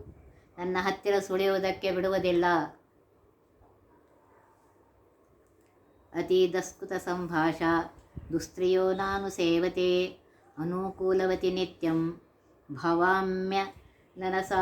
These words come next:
ಸದಾ. ನೋಡ್ರಿ, ದ್ರೌಪದಿ ದೇವಿ ಎಷ್ಟು ಚೆನ್ನಾಗಿ ಎಲ್ಲರಿಗೂ ಸ್ತ್ರೀಯರು ಹೇಗಿರಬೇಕು,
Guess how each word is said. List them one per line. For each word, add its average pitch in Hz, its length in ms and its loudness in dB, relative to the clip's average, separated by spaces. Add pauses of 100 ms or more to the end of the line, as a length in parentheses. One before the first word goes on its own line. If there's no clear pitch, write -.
ಸದಾ. 185 380 2 (2500)
ನೋಡ್ರಿ, 190 340 -6
ದ್ರೌಪದಿ 180 560 -4
ದೇವಿ 185 320 -2
ಎಷ್ಟು 170 280 -6
ಚೆನ್ನಾಗಿ 185 640 -4 (1040)
ಎಲ್ಲರಿಗೂ 214 760 2 (1120)
ಸ್ತ್ರೀಯರು 202 540 4
ಹೇಗಿರಬೇಕು, 190 800 2